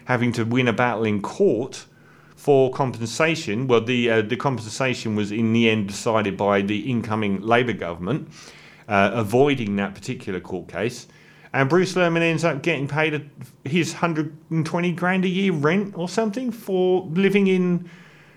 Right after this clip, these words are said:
these incredible properties, I think now on the Northern Beaches where we are right now. There's a boys' cabal that runs things, and they infect our politics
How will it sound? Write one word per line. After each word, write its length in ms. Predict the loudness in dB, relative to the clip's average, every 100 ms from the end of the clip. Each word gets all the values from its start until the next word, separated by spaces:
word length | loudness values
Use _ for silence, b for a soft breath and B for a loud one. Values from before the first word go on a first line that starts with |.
| B
these 260 | 2 4 2
incredible 560 | 0 0 0 2 2
properties, 800 | 0 0 0 0 0 0 -2 -2
I 100 | -4
think 240 | -2 -2 -2
now 280 | 0 2
on 100 | 2
the 80 | 2
Northern 360 | 2 0 0 0
Beaches 400 | 0 0 -2 0
where 120 | 2
we 140 | 2
are 140 | 2 4
right 220 | 2 2
now. 300 | 0 0 -2 -6 B B B B B B B B B _ _ _ -20 _ _ -16 -10 2
There's 300 | 6 6 4
a 60 |
boys' 460 | -2 0 2 2 -2
cabal 640 | -6 -2 0 2 2 0 -4
that 120 | -4
runs 380 | 0 2 0 -2
things, 380 | -2 -2 -6 -10 -2
and 420 | 2 2 2 0 -2 -8
they 680 | -2 2 4 4 0 -2 -6
infect 600 | -2 0 0 -2 -2 -2
our 140 | -2 -2
politics 800 | -2 0 0 0 -2 -2 -6